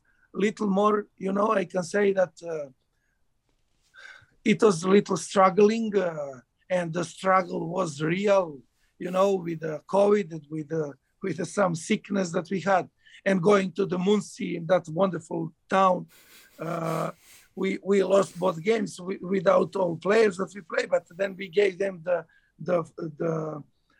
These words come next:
I can, the wings, and those wings use, uh, that, uh, moves that, uh, Ball State, a respectable Ball, Ball State. They had a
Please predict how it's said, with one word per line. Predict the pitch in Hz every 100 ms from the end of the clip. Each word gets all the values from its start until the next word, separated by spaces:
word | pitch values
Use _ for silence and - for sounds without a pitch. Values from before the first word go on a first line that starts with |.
| _
I | 170 170
can, | 185 180
the | 165
wings, | 151 226 262 180 - -
and | 185 165 170
those | 196 202 180 170
wings | 214 226 185 - - _ _ _ _ _ _ _ _ _ _ _ _ _ _
use, | 170 160 226 226 160 160
uh, | 190 185 185 - _ _ _
that, | 156 185 -
uh, | - - -
moves | 165 185 202 - - _
that, | 170 170 165 180
uh, | 180 170 165 165
Ball | 147 196 208
State, | - - 240 165 -
a | 160
respectable | 156 160 214 208 - 202
Ball, | 196 214 202 - -
Ball | 214 196
State. | - 233 196 _ _ _ _ _
They | 160 175 175
had | 165 185 165 151
a | 170 160